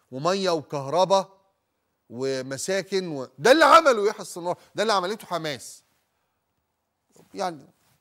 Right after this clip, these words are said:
طبلوا زي ما انتوا عايزين بقى، يعني طبلوا، زغرطوا، اكذبوا على نفسكم وقولوا اي حاجه، البسوا كسرونا وامشوا بيها، مش، ده ما... دي مسألتكم، دي مشكلتكم انتوا.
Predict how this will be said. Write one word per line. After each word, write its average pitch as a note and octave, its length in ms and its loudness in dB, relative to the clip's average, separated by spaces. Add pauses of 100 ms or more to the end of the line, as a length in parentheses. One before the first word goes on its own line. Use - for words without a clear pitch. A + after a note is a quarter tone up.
(260)
طبلوا G3+ 400 -2
زي G#3+ 120 -2
ما B3 80 -4
انتوا A3+ 180 -10
عايزين D#3 340 -8
بقى، A#2 260 -8
يعني A#2 180 -14
طبلوا، C3+ 420 -14
زغرطوا، B2 560 -12 (300)
اكذبوا B2+ 340 -10
على A#2 220 -8
نفسكم C3+ 480 -18
وقولوا C3+ 380 -12
اي C#3 160 -12
حاجه، C3 120 -14
البسوا C#3+ 240 -16
كسرونا C3+ 480 -12
وامشوا B2 400 -16
بيها، B2+ 400 -16 (200)
مش، - 160 -20
ده D#3 300 -10
ما... D3+ 200 -12
دي D3+ 160 -10
مسألتكم، F#3 520 -10
دي C#3 80 -12
مشكلتكم F#3+ 480 -12
انتوا. E3 220 -16